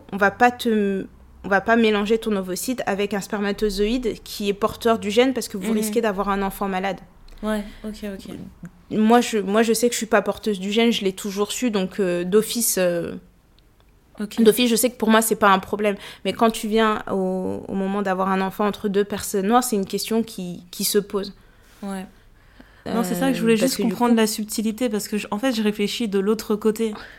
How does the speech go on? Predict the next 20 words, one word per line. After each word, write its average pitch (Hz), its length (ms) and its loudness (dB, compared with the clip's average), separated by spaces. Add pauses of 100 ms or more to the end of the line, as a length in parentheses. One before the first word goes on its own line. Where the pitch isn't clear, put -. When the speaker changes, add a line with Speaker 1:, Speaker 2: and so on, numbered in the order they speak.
(460)
Speaker 2:
La 196 140 -2
femme 240 200 0
qui 226 140 -6
va 196 140 0
Speaker 1:
Oui. - 60 2
Speaker 2:
recevoir 202 440 0
un 196 120 -2
don, 202 220 -2 (580)
elle 180 100 -4
s'assoit 196 320 -4
pas 226 100 2
avec 196 240 -2
un 190 60 -2
Speaker 1:
Oui. 190 80 -4
Speaker 2:
catalogue 196 560 2
où - 20 -4
on 190 140 0
lui 180 160 -4
dit, 214 340 0
euh, « 175 280 -4